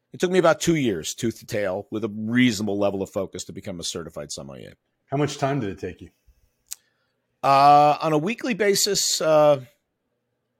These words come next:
Speaker 1: yeah, ten hours a week, maybe for two years, sort of. But even then, um, when I took the test, I mean, it's a fifty percent pass rate test.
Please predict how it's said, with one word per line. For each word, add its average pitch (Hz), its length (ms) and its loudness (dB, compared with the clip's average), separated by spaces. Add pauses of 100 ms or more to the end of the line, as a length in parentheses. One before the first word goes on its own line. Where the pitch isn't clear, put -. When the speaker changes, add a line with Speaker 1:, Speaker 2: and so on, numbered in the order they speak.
(480)
Speaker 1:
yeah, 214 240 -6
ten 160 280 -6
hours 147 420 -2
a 151 40 -8
week, 147 360 -8
maybe 160 380 -6
for 135 260 -4
two 147 180 -6
years, 143 460 -4
sort 156 320 -4
of. 151 260 -6
But 139 240 2
even 202 240 -2
then, 131 460 0
um, 104 380 -6 (440)
when 139 140 0
I 135 60 0
took 185 220 0
the - 100 -8
test, - 460 0
I 120 40 -6
mean, 147 140 0
it's 147 140 -2
a 156 60 -4
fifty - 260 -2
percent 120 340 -4
pass 117 300 -4
rate 98 200 -6
test. - 400 -6